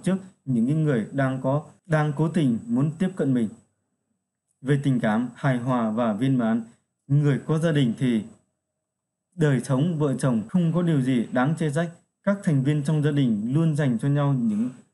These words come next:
quan tâm chân thành. Người còn độc thân đang có khá nhiều các mối quan hệ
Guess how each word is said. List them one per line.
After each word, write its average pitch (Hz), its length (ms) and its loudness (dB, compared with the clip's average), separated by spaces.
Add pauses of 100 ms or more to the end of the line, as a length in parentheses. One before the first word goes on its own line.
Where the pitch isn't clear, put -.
(180)
quan 156 260 0
tâm 147 260 2
chân 151 180 2
thành. 135 220 0 (220)
Người 143 320 2
còn 135 120 2
độc 131 180 0
thân 151 240 0 (220)
đang 151 280 -2
có 156 320 0
khá 160 220 -2
nhiều 175 280 2
các 156 180 -2
mối 160 200 0
quan 156 160 0
hệ 139 140 0